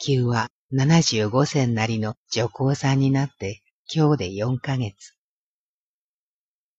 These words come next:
私が色塗りをした蝶々のお下げ止めは懐かしいスブニールとなっ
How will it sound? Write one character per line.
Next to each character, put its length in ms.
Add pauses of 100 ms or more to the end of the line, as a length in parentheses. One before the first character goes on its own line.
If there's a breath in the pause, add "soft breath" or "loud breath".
(600)
私 460
が 140
色 260
塗 100
り 160
を 80
し 120
た 160
蝶 280
々 240
の 240 (280)
お 120
下 180
げ 120
止 160
め 160
は 200 (200)
懐 180 (120)
か 160
し 280
い 20
ス 220
ブ 120
ニ 220
ー 40
ル 100
と 100
な 160
っ 40